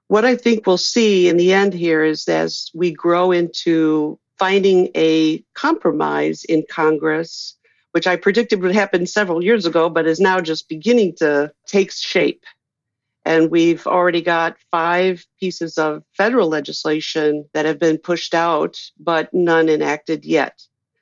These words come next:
But there's a growing consensus that the key to federal legislation has to be to remove the burdens from the consumer in terms of enforcement and to set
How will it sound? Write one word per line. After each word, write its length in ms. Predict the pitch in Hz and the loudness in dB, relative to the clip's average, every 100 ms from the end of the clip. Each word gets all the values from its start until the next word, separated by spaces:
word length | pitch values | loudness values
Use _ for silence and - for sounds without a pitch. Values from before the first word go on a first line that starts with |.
| _ _ - | _ _ -6
But 180 | 160 | -2
there's 280 | 170 175 214 | 2 2 2
a 60 | 220 | -2
growing 680 | 185 180 185 208 214 214 208 _ _ _ _ - | 0 0 4 4 2 0 -4 _ _ _ _ -6
consensus 960 | 180 165 - 165 156 - 139 139 - - | -4 -4 -2 0 0 0 -2 -2 -10 -2
that 440 | 156 147 143 - - _ _ _ _ _ _ | 0 0 -2 -8 -20 _ _ _ _ _ _
the 80 | 160 | -4
key 420 | - - 208 208 | -4 -2 0 0
to 200 | 208 185 - | 0 -4 -2
federal 300 | 190 175 175 | -2 0 0
legislation 680 | 165 160 160 - 151 - 151 | 0 -4 -6 -6 -6 -6 -12
has 360 | 151 160 170 - | -4 -4 -4 -6
to 100 | 165 | -8
be 500 | 160 151 143 139 - _ _ - | -4 0 0 -2 -8 _ _ -4
to 180 | 175 | -2
remove 480 | 160 156 165 196 233 | 2 2 4 4 4
the 80 | 220 | 0
burdens 420 | 190 185 175 180 | 2 2 2 0
from 200 | - 170 | 0 2
the 80 | 156 | 0
consumer 580 | - 151 - 175 165 156 | -2 -6 -2 0 0 0
in 100 | 147 | 0
terms 360 | - 165 151 | 0 -2 -2
of 100 | - | -4
enforcement 800 | 147 135 - 143 147 147 139 - - - | -4 -4 -2 -4 -2 0 0 -2 -8 -2
and 280 | 160 156 151 | 2 2 0
to 480 | - 165 160 156 | 0 4 4 4
set 440 | 151 - 226 214 | 0 -2 0 -2